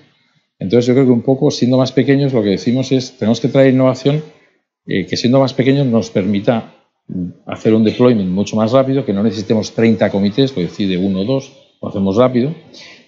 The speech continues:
Y, y, por ejemplo, hacemos algo tan, tan básico, si quieres, como cuántos de nosotros no hemos ido a un hotel a, por una, a una reunión y hemos pedido, "Por favor, mañana tengo una reunión,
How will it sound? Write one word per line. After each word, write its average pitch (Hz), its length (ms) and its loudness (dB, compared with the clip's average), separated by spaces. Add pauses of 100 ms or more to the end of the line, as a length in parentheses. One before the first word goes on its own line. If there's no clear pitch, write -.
(140)
Y, 110 380 4
y, 107 60 -2
por 104 100 -2
ejemplo, 127 300 2
hacemos 131 400 0
algo 147 240 4
tan, 107 480 -2
tan 90 180 -2
básico, 131 380 0
si 135 120 -2
quieres, 143 300 0
como 101 280 0
cuántos 113 360 0
de 123 80 0
nosotros 120 420 -2
no 113 80 0
hemos 110 200 0
ido 113 100 2
a 110 40 2
un 110 60 2
hotel 131 280 2 (580)
a, 92 260 -6
por 95 200 -2
una, 101 420 0
a 95 160 -8
una 98 180 0
reunión 107 360 2
y - 20 -2
hemos 101 160 -4
pedido, 101 220 -2
"Por 95 80 -12
favor, 107 220 2
mañana 101 360 -2
tengo 98 160 -2
una 98 80 -4
reunión, 98 400 -4